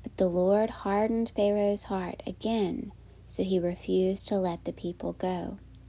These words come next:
Then the Lord said to Moses, "Lift your hand toward heaven, and the land of Egypt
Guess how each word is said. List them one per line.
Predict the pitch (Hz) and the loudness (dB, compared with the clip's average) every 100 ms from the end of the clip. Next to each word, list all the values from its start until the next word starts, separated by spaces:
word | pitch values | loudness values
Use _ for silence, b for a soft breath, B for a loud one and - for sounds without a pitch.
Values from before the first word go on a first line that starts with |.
| - - - - - - - - - B B B B - | -20 -20 -20 -20 -20 -20 -20 -20 -20 B B B B 2
Then | 190 | 4
the | 196 | 6
Lord | 190 202 214 214 | 6 6 6 6
said | - 208 | 4 4
to | - 214 | 2 0
Moses, | 196 190 185 185 185 - - B B - | 2 4 2 2 2 2 0 B B 0
"Lift | 185 196 - - | 4 4 4 0
your | 220 | 0
hand | 214 202 196 196 190 - | 2 2 4 0 -4 -10
toward | - 196 202 | -2 0 0
heaven, | - 190 - 180 175 185 - - B B B - | -2 -4 -2 -2 -2 -6 -10 -14 B B B 2
and | 196 | 4
the | 190 | 4
land | 185 190 196 | 4 6 4
of | 202 | 2
Egypt | 202 190 185 185 - | 0 0 0 -4 -6